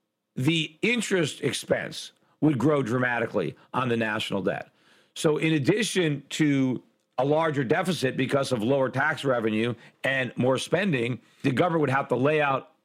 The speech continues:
more money to pay the interest, not only on the new money it's borrowing, but on all the money it's already borrowed, where the, uh, bonds are maturing and need to be rolled over into a higher interest rate environment.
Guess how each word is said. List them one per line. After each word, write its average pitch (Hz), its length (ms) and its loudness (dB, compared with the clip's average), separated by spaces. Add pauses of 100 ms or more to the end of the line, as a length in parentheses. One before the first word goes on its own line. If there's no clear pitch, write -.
(140)
more 147 240 2
money 160 220 2
to 139 80 0
pay 143 160 0
the 131 100 -2
interest, 151 640 -2 (640)
not 170 180 0
only 175 180 0
on 143 140 0
the 127 80 0
new 151 220 2
money 147 280 0
it's 113 140 -2
borrowing, 131 560 0
but 131 100 2
on 131 140 0
all 160 160 2
the 143 60 2
money 143 240 2
it's 139 140 -4
already 170 260 2
borrowed, 123 520 2
where 131 220 2
the, 127 340 0
uh, 123 140 2
bonds 143 500 -2 (220)
are 127 100 0
maturing 139 600 0
and 131 100 0
need 139 100 0
to 131 80 0
be 131 120 2
rolled 135 340 2
over 143 440 2 (520)
into 151 380 0
a 139 100 0
higher 143 380 0
interest 131 320 -2
rate 127 180 0
environment. 139 480 0